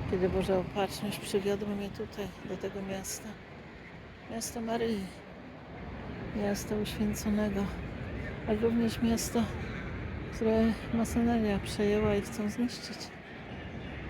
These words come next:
Boże Ojcze Wszechmogący, widzisz to wszystko. Papieżu Benedykcie Piąty, papieżu Piusie Dziesiąty,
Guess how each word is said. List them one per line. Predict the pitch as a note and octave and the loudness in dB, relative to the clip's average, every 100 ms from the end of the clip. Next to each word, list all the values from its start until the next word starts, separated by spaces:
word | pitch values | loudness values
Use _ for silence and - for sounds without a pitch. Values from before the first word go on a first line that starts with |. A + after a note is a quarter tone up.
| - - - | -6 -6 -2
Boże | A3+ A3 A3+ A3 A3 | 0 2 2 2 2
Ojcze | G#3 - G3+ E3+ - | 0 2 0 0 -2
Wszechmogący, | - G3+ - G3 F#3 F#3+ F#3 - | -2 -2 0 0 2 0 0 0
widzisz | G#3 A#3+ G#3+ F3+ | 0 2 0 0
to | - C#3 | -2 -2
wszystko. | - - - - - - - - - - | -2 -4 -4 -4 -4 -4 -4 -4 -2 -2
Papieżu | G#3 G3 G#3 G3 G#3 | 0 2 4 4 4
Benedykcie | G3 G3+ G3 G3 - G#3 | 4 4 4 2 2 2
Piąty, | - G#3+ A#3+ - | 4 6 6 4
papieżu | G#3 F3 - F#3+ F#3 F#3 | 0 0 0 2 2 2
Piusie | G3+ F#3+ G3+ | 2 2 2
Dziesiąty, | F#3+ F#3+ G#3 G#3+ - | 2 2 4 4 4